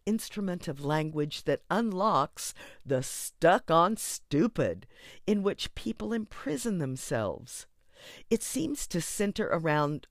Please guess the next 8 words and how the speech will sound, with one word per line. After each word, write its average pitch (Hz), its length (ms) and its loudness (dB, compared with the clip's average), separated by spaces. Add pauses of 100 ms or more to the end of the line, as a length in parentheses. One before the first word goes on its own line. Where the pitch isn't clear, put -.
lack 170 680 6
of 196 160 -4 (160)
evidence. 143 720 -2 (640)
They 220 100 6
stop - 480 -2
exploring 202 840 -4 (100)
evidence 170 680 -2 (300)
outside 165 960 0